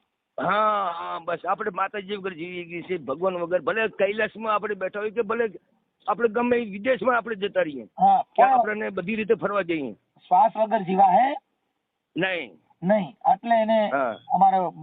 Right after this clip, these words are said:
Speaker 2: બાંદ્રાની અંદર ઉગારામ બાપા થઈ ગયા, એને પણ કીધું કે "શ્વાસ શ્વાસ મેં નામ લહો, બીતા શ્વાસ મત ખોઈ,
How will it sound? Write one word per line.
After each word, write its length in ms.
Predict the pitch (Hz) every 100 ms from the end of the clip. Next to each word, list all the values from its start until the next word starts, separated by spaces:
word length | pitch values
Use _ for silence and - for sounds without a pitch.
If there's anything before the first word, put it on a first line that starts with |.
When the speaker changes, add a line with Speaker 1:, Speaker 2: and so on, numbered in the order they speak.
| -
Speaker 2:
બાંદ્રાની 380 | 165 170 190 185
અંદર 120 | 185
ઉગારામ 320 | 165 175 180
બાપા 240 | 165 165 156
થઈ 140 | 170
ગયા, 160 | 170 160
એને 200 | 175 208
પણ 200 | 208 185
કીધું 280 | 170 160 156 _ _ 233
કે 100 | 214
"શ્વાસ 360 | - 226 247
શ્વાસ 380 | - 233 233 214
મેં 200 | 233 220
નામ 300 | 202 214 202
લહો, 240 | 185 202 180
બીતા 400 | 185 170 175 202
શ્વાસ 280 | 190 190 190
મત 160 | 190 180 -
ખોઈ, 320 | 220 226